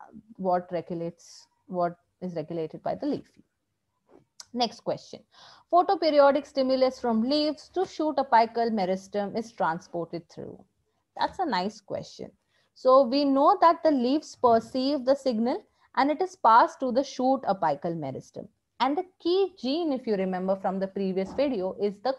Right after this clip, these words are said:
constantis. And where is it produced? Yes, in the companion cells. And how is it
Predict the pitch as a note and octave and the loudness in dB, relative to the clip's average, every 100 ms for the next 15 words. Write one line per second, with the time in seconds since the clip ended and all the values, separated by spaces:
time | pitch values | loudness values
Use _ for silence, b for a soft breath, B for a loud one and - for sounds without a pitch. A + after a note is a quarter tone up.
0 | - F#3+ F#3 - E3+ D#3+ D#3+ - - b | -2 -2 -2 -6 -6 -6 -10 -12 -14 b
1 | b b b - G#3 A3 G#3 G3+ B3+ E4+ | b b b -2 0 2 2 4 6 4
2 | E4 F4 - D#4+ D4+ F4+ A#4+ _ - _ | 0 -4 -4 -4 -2 -4 -6 _ -20 _
3 | _ E3 C#3 - - _ - G3+ G3 G3 | _ -14 -12 -14 -18 _ -12 -8 -6 -6
4 | G3 G3 B3+ C#4 D4+ D#4 C#4+ C#4+ C4+ C#4+ | -6 -2 -2 -2 -2 -6 -2 0 0 -2
5 | - _ - D#3 - G3 G#3+ B3+ - C4 | -8 _ -14 -14 2 6 6 6 2 2
6 | C4+ C#4+ | 4 2